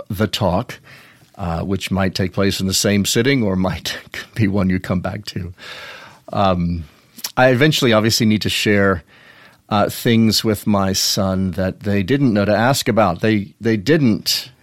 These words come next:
expect me to talk about. Uh, but eventually I know I need to take them there. And so,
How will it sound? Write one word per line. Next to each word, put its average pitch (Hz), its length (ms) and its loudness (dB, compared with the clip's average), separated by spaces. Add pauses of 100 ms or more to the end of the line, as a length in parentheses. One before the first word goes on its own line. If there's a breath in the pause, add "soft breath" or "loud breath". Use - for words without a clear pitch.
(120)
expect - 1040 -4
me 98 180 -2
to 87 100 -4
talk - 320 -6
about. 76 500 -8 (920 loud breath)
Uh, 92 200 -2
but 110 140 -2
eventually 110 380 0
I 104 160 0
know 95 180 0
I 92 100 -2
need 87 220 -4
to - 80 -10
take - 300 -8
them 85 340 -10 (100)
there. 85 280 -12
And 85 140 -12
so, 98 420 -2